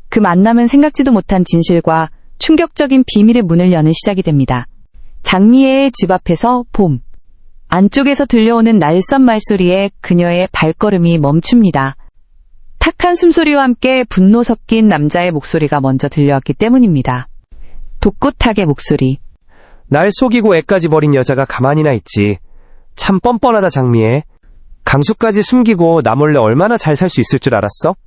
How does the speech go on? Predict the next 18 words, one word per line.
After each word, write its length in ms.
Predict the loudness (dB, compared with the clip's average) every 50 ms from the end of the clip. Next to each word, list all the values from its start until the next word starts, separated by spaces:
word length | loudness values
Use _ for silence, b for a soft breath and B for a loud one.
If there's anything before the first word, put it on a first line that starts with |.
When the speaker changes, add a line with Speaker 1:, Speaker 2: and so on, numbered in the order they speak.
| _ _ _ _ _ _
Speaker 2:
수십 300 | -8 -4 -2 0 2 4
년을 280 | 4 4 4 2 0 0
날 180 | 0 0 -2
기만해? 500 | -4 -4 -2 -2 0 0 0 0 -2 -4 -6 _ _ _ _ _ -20 -20 _ -20 -6 -2
너랑 300 | 0 0 2 0 0 0
그놈 300 | 0 0 2 0 0 0
절대 300 | 0 -2 -2 -2 -2 -6
가만두지 520 | -4 -2 -2 -2 0 0 -2 0 0 -2
않아. 320 | -2 0 -2 -2 -2 -4 -6 -12 -20 _ _ _ -20 -20 _ -20 -20 _ -20 -20 -20 -8 -2
이혼 380 | 0 2 2 2 2 2 0
서류 200 | 0 0 0 2
같은 300 | 0 0 -2 0 0 0
허튼 320 | 0 0 -2 -2 0 0 0
수작 260 | 0 0 -4 -4 -4
부리지 260 | -2 -2 -2 0 0 0
마. 220 | 0 -2 -4 -6 -10 -18 -20 -20 -20 -20 -20 -20 -20 -8 -4
안 200 | -2 0 2 2
그러면 420 | 2 2 2 2 2 0 0 -2